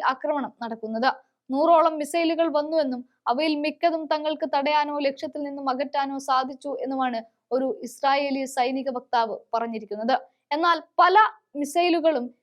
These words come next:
ഇസ്രായേലിന്റെ ബഹുതല പ്രതിരോധ സംവിധാനങ്ങൾ തകർത്തിട്ടുണ്ട് എന്നും പറയുന്നുണ്ട്. ഇറാൻ പരമോന്നത നേതാവ് ആയത്തുള്ള അലി ഖൊമേനി ടെലിവിഷനിൽ കൂടി നടത്തിയ മുന്നറിയിപ്പിന് പിന്നാലെയായിരുന്നു ഇസ്രായേലിലെ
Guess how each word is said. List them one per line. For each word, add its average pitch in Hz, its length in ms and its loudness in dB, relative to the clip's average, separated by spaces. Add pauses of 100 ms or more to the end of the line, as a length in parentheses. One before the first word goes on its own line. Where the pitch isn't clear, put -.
(200)
ഇസ്രായേലിന്റെ 359 540 4
ബഹുതല 330 460 2
പ്രതിരോധ 330 380 4 (100)
സംവിധാനങ്ങൾ 320 600 -2
തകർത്തിട്ടുണ്ട് 294 580 -2 (160)
എന്നും 247 200 -8
പറയുന്നുണ്ട്. 220 420 0 (400)
ഇറാൻ 269 180 2 (140)
പരമോന്നത 294 520 0 (120)
നേതാവ് 285 340 2 (180)
ആയത്തുള്ള 294 380 0 (220)
അലി 277 180 -2 (120)
ഖൊമേനി 294 420 -2 (120)
ടെലിവിഷനിൽ 277 560 -4
കൂടി 285 240 -4
നടത്തിയ 269 360 -4
മുന്നറിയിപ്പിന് 277 600 -2 (420)
പിന്നാലെയായിരുന്നു 277 680 2 (140)
ഇസ്രായേലിലെ 254 600 0